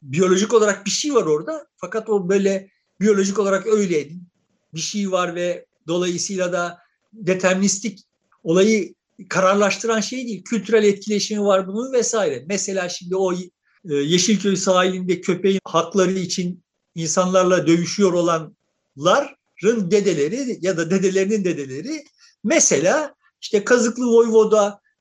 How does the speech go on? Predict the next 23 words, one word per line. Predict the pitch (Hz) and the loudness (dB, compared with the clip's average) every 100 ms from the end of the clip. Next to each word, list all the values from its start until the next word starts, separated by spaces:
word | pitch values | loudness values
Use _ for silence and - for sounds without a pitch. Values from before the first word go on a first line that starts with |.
| - | 0
birilerini | 208 208 214 196 202 208 | 2 2 2 4 4 2
ceza-, | 196 202 175 | -2 -4 -4
cezalandırmak | 175 185 196 196 196 196 196 | -4 0 0 0 -2 -4 -6
için | 190 - 196 - - _ _ _ | -6 -8 -6 -8 -18 _ _ _
onu | 185 185 | -4 -2
kazığa | 185 190 185 247 202 | 2 2 4 4 2
tuttuğunda | - _ 139 175 339 302 | -4 _ -16 -10 -6 -6
gidip | 208 277 339 | -4 -4 -2
onu | 285 226 | 0 -2
seyrediyordu | 277 302 349 392 339 330 185 123 | 0 0 4 4 6 6 4 0
yani. | 110 98 _ _ _ _ _ _ _ _ - 139 - _ _ _ _ _ _ _ _ _ | -12 -16 _ _ _ _ _ _ _ _ -18 -18 -18 _ _ _ _ _ _ _ _ _
Yani | 113 120 | -12 -6
yine | 160 214 | 2 2
kendi | 214 202 220 | 2 0 0
çocuğuna | 214 202 190 208 190 | -2 -4 -2 0 0
o | 202 | 0
ihtimamı | 202 196 208 202 196 | -2 -4 -4 -2 -2
gösteriyordu | 202 190 - 226 226 190 | -2 -4 -4 -4 -2 4
<laughs> | |
vesaire | 202 196 220 208 196 | 4 4 0 -2 -4
falan | 196 190 190 | -4 -6 -6
filan | 196 349 | -6 -6
ama | 311 302 302 | -4 -4 -6